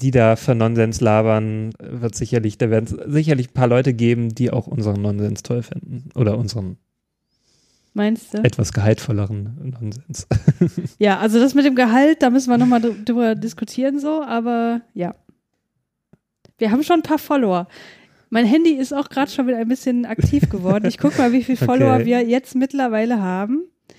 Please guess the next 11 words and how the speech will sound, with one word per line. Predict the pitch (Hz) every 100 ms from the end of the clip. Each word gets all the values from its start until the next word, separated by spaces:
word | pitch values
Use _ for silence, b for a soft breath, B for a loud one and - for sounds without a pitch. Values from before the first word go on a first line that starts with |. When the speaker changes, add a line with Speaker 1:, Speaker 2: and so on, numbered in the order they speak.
| b b b
Speaker 2:
Wir | 220
sind | 214 269 269
jetzt | 240 - -
bei | 190 185 240 320 _ _ _ _ _ _ _ _ _ _ _ _ _ _ _ _ _ b b _ _ _ _ _ _ _ _ _ _ _ _ _ _
acht | 294 392 415 - -
Followern, | - 370 381 349 240 208 196 220
von | 269 247
denen | 285 302 277
sind | 302 269
nur | 269 254
drei | - - 240 269 302 330 349